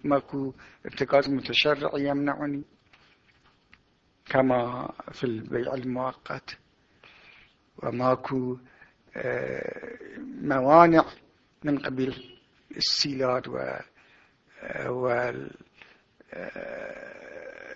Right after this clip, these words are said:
حق الرهن وما شابه يمنعني. نفس سعة السلطنة، خو عب-، إذا عبرت بسعة السلطنة أو عبرت بأنه طلق،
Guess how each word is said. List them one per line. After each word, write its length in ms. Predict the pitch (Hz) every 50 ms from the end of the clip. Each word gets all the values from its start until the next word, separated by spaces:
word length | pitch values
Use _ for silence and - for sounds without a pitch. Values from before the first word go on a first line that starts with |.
| - -
حق 380 | - - - - 160 - - -
الرهن 460 | 151 143 143 147 139 131 131 131 127
وما 280 | 127 127 123 127 123 120
شابه 380 | 117 - 123 120 117 123 127 - - - - - - - _ _ _ _ -
يمنعني. 540 | 147 135 127 127 123 123 - - 135 135 - - - - _ _ _ -
نفس 460 | 135 156 151 - 175 156 - - - - - - - - _
سعة 500 | - - - - - 170 160 - 147 - - -
السلطنة، 580 | 147 - - - 151 147 147 - 151 160 180
خو 140 | 190 - -
عب-، 260 | - - 156 147 143 - - - - - - -
إذا 280 | - 156 143 151 135 - -
عبرت 440 | 147 135 131 139 175 185 - -
بسعة 420 | 185 170 165 - - 190 175 143 - -
السلطنة 520 | 151 - - - 123 117 - - 113 113 - - _ _ - -
أو 120 | 143 139 131 -
عبرت 440 | - 135 - - 160 165 - - -
بأنه 480 | 151 - - - - - - 131 135 131 - -
طلق، 340 | 165 156 139 - - -